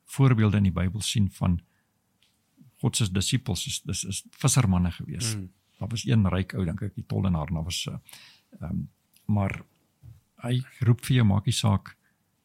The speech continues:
Speaker 1: wat jy doen nie. En dan wat ek ook besef het, as, maak nie saak wat jy verkeerd doen in jou lewe nie. Jy kan 'n moordenaar wees, jy kan 'n dwelmverslaafde wees, jy kan die ergste sondes pleeg.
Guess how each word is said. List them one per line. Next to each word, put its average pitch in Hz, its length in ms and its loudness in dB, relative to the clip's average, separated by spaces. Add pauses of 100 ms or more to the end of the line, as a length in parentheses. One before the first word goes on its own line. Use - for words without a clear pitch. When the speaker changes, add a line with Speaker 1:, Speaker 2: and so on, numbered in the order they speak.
(200)
Speaker 1:
wat 101 180 0
jy 92 140 0
doen 87 120 2
nie. 120 120 -2 (720)
En 107 60 2
dan 101 120 4
wat 98 220 2
ek - 100 -12
ook 120 300 -2 (560)
besef 110 480 -2
het, - 120 -6
as, - 300 -4 (480)
maak 107 240 2
nie 135 80 0
saak 120 140 0
wat 95 120 0
jy 95 120 -4
verkeerd 90 240 -2
doen 92 140 2
in 85 80 0
jou 82 40 -2
lewe 82 220 -6
nie. - 160 -8 (480)
Jy - 80 -14
kan 98 140 2
'n 87 60 2
moordenaar 85 520 0
wees, - 200 -14
jy - 60 -14
kan - 160 -2
'n 87 80 0
dwelmverslaafde 95 800 -4
wees, 101 200 -6
jy 110 100 -6
kan 92 280 0 (640)
die - 100 -8
ergste 113 320 -2
sondes 101 380 0
pleeg. - 400 -10